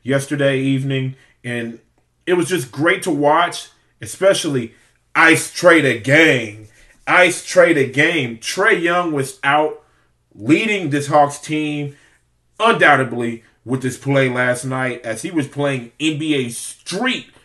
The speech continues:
on Fools last night with shimmies behind the three-point line and then draining the shot.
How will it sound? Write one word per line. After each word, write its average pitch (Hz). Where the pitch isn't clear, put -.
on 147
Fools 131
last 131
night 131
with 110
shimmies 202
behind 165
the 135
three-point 165
line 151
and 131
then 123
draining 151
the 127
shot. 160